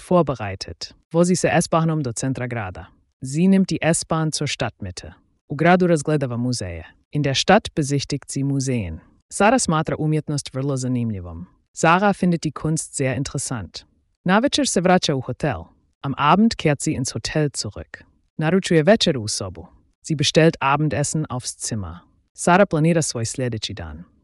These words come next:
Sara plant ihren nächsten Tag. Naslov: Nova poznanstva na tečaju jezika. Titel: Neue Bekanntschaften im Sprachkurs. Opis: Mark pohađa jezični tečaj i predstavlja se svojim novim kolegama. Beschreibung: Mark besucht einen Sprachkurs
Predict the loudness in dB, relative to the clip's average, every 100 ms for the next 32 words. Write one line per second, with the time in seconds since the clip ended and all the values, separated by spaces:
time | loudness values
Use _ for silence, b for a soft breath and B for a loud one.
0 | _ -4 2 4 4 2 2 0 0 0
1 | 0 0 -2 -6 -6 -8 -10 -20 _ _
2 | -6 -2 -2 -2 -8 -4 0 0 2 0
3 | 2 2 2 0 -2 -2 -2 -2 -4 -2
4 | -4 -8 -14 -16 -20 _ -2 0 0 0
5 | 2 4 4 2 0 0 0 -2 -2 -4
6 | -4 -6 -6 -6 -10 -16 -12 -12 -12 -2
7 | 0 0 -6 -12 -14 _ -2 0 0 2
8 | 2 4 4 4 4 2 -2 -2 2 2
9 | 2 -2 -2 -6 -2 -2 -2 -2 -2 -4
10 | -6 -4 -2 -2 -2 -4 -4 -6 -8 -10
11 | -10 -12 -14 -16 _ _ _ -2 0 2
12 | 2 2 -6 -10 -16 _ _ 0 0 2
13 | 0 -2 -2 0 0 -2 -2 0 0 -2
14 | -2 -2 -4